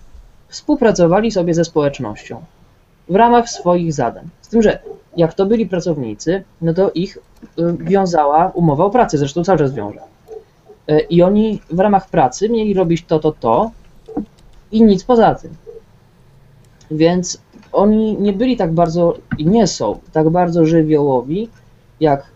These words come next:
y, wolontariusze, którzy mogą sobie określić, dzisiaj się zajmę tym, jutro się zajmę tamtym. No więc, y, ten sztywny zakres, y, którym się, y, oni zajmowali, niekoniecznie odpowiadał temu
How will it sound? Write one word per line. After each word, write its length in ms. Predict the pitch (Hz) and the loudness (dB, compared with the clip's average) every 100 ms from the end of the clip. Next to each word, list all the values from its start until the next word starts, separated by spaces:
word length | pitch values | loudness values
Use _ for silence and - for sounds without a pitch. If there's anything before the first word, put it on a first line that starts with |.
| - 143 143 139 | -8 -2 0 0
y, 20 | |
wolontariusze, 800 | 143 160 165 160 143 139 233 254 | 2 2 2 0 0 -2 -2 -4
którzy 280 | - 254 247 | -2 -2 2
mogą 340 | 240 233 233 | 2 4 4
sobie 320 | 226 202 208 | 2 0 0
określić, 460 | 196 190 175 170 165 | 0 0 -2 -2 -6
dzisiaj 300 | 170 175 180 | -6 -4 -4
się 100 | 175 | -2
zajmę 300 | 175 156 143 | 0 2 0
tym, 260 | 143 247 233 | 2 2 2
jutro 180 | 214 | -2
się 120 | 202 196 | -2 -2
zajmę 300 | 202 196 185 | -2 -2 0
tamtym. 420 | 143 113 - - _ _ _ _ _ _ _ _ 143 | -2 -2 -10 -20 _ _ _ _ _ _ _ _ -8
No 120 | 151 | -2
więc, 500 | 214 262 - - - _ - | 0 0 -4 -12 -18 _ -2
y, 20 | 170 165 170 160 170 175 _ _ - - _ _ _ _ | 2 6 6 6 4 0 _ _ -20 -20 _ _ _ _
ten 300 | 175 170 165 - | -2 0 -2 -4
sztywny 460 | - 240 202 190 | -4 -2 0 0
zakres, 720 | 170 190 180 156 - - - - - 156 151 151 151 | 2 2 2 0 -2 -12 -14 -10 -4 -2 0 0 -2
y, 40 | 151 | -6
którym 360 | - 180 175 | -4 -2 -2
się, 200 | 160 165 143 - - - - | 0 -2 -2 -8 -20 -16 -4
y, 320 | 160 151 151 - - | -2 -2 -4 -6 -4
oni 220 | 170 165 | 0 2
zajmowali, 640 | 165 156 143 113 165 277 - _ _ | 2 2 0 -2 -2 -6 -10 _ _
niekoniecznie 640 | 196 208 208 190 220 - 240 | 2 2 2 0 0 0 -2
odpowiadał 600 | 214 196 185 165 151 143 | 0 0 0 2 0 0
temu 560 | - 131 123 202 349 | -2 0 2 0 -2